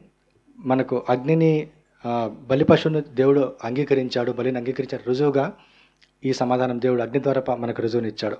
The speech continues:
మూడవది ఏంటంటే, ఆయన యొక్క శక్తిని, బలాన్ని చూపిస్తాడు అక్కడి నుంచి. తర్వాత శత్రువుల నోళ్ళు కూడా మూయబడతాయి. అప్పటిదాకా వాళ్ళకి శత్రువులు, వాళ్ళందరూ కూడా నోళ్ళు, వారి నోరు ముళ్ళబడ్-, నోళ్ళు మూయబడ్డాయి. దాని తర్వాత ఏంటంటే, ప్రజలందరూ కూడా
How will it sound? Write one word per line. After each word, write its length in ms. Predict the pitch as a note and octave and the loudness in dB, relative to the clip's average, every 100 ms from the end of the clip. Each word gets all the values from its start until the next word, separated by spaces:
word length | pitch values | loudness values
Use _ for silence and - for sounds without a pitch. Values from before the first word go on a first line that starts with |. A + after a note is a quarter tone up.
| B2+ | 2
మూడవది 360 | D#3 F3 C#3+ | 6 8 6
ఏంటంటే, 460 | B2+ A#2+ A#2 E3+ G3+ - - - - | 4 0 -2 -2 -2 -12 -20 -8 -4
ఆయన 100 | A#2+ | -4
యొక్క 140 | B2 | -4
శక్తిని, 540 | A2+ - C#3 - D#3 A#2+ | -2 -2 0 0 -2 -2
బలాన్ని 460 | - B2 A#2+ A#2 | -2 -2 -2 -6
చూపిస్తాడు 540 | - - B2 A#2 G#2+ G2+ | -8 -6 -4 -4 -4 -6
అక్కడి 220 | - G#2 | -6 -8
నుంచి. 260 | G#2 - - _ | -10 -14 -20 _
తర్వాత 480 | C3+ C#3+ C#3 B2+ B2 - _ _ _ - | -2 0 -2 -4 -8 -14 _ _ _ -2
శత్రువుల 460 | - C#3+ E3 D#3+ | 0 2 4 4
నోళ్ళు 280 | C#3+ C3 C3 | 4 4 2
కూడా 200 | C3 C3 | 2 0
మూయబడతాయి. 600 | A#2+ A2+ A2 G#2+ - G2+ - _ | 0 -4 -4 -6 -8 -10 -14 _
అప్పటిదాకా 460 | A2+ C3+ C3+ C#3 C#3 | -4 -2 0 0 0
వాళ్ళకి 220 | B2+ A#2 | -2 -4
శత్రువులు, 280 | B2+ C3 B2+ | -6 -2 -2
వాళ్ళందరూ 300 | A#2+ B2 D3 | -2 -2 -2
కూడా 280 | C#3+ C#3+ - | 0 -2 -4
నోళ్ళు, 240 | A#2+ B2 B2 | -4 -2 -2
వారి 180 | A#2+ | -4
నోరు 240 | A#2+ B2 B2 | -4 -2 -2
ముళ్ళబడ్-, 640 | A#2 A#2 A#2 A2+ - - A#2+ B2 | -2 -2 -4 -8 -12 -10 -8 0
నోళ్ళు 240 | B2+ C#3 B2 | 6 6 6
మూయబడ్డాయి. 540 | A#2 A#2 A2+ G#2+ G#2 - - - _ _ | -2 -4 -4 -4 -6 -10 -20 -20 _ _
దాని 140 | C3+ B2+ | 0 0
తర్వాత 300 | C3+ D#3 D#3+ | 0 0 0
ఏంటంటే, 200 | C3 B2 | -4 -6
ప్రజలందరూ 500 | B2+ C3+ C3+ C3 C3 | -4 -2 -2 -2 -2
కూడా 300 | C3 C3+ | -2 -2